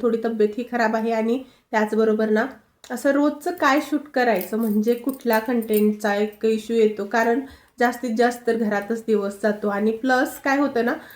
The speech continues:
म्हणजे तेच रुटीन असतं आपलं, सकाळचा टिफिन, परत मुलांचं आणणं, परत घरातलंच काम, परत संध्याकाळी आणखीन स्वयंपाक,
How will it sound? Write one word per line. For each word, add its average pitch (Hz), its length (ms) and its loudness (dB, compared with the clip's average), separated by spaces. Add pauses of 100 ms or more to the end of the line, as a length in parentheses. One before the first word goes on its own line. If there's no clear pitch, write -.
(180)
म्हणजे 262 180 0
तेच 285 260 0
रुटीन 262 320 0
असतं 220 220 0
आपलं, 202 240 -2
सकाळचा 196 480 -4
टिफिन, 202 580 -2 (380)
परत 220 280 0
मुलांचं 202 560 2
आणणं, 196 540 -2 (500)
परत 202 220 0
घरातलंच 202 560 -2
काम, 196 240 -4
परत 403 280 2
संध्याकाळी 226 500 0
आणखीन 208 380 -2
स्वयंपाक, 214 500 -4